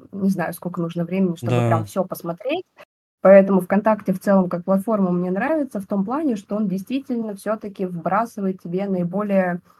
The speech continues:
Speaker 1: востребованные записи среди твоего, как бы, окружения, кто у тебя в друзьях, и ты,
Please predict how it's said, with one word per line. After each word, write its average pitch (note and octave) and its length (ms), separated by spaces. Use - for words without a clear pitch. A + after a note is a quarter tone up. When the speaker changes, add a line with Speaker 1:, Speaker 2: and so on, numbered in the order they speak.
Speaker 1:
востребованные G3 680
записи G3 420
среди F#3 300
твоего, F#3+ 420
как F3 160
бы, E3+ 100
окружения, G3 440
кто F#3+ 140
у - 40
тебя F3+ 140
в E3+ 60
друзьях, G3 560
и G3 200
ты, A3+ 220